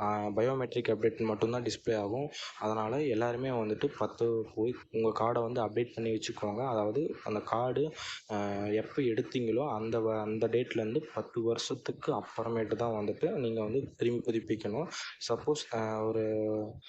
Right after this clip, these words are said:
இப்போ ரெண்டாயிரத்தி இருபத்தி நாலு, ரெண்டாயிரத்தி பதினாலுல ஆதார் கார்டு எடுத்தவங்க எல்லாருமே வந்துட்டு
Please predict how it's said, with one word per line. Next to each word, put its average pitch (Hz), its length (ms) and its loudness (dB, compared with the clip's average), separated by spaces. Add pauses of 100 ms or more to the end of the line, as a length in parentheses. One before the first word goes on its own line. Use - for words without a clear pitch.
(160)
இப்போ - 280 0
ரெண்டாயிரத்தி 123 440 0
இருபத்தி 117 380 2
நாலு, 104 260 0
ரெண்டாயிரத்தி 123 600 0
பதினாலுல 120 560 0
ஆதார் 120 340 2
கார்டு 113 220 0
எடுத்தவங்க 110 580 0
எல்லாருமே 110 500 0
வந்துட்டு 110 680 -2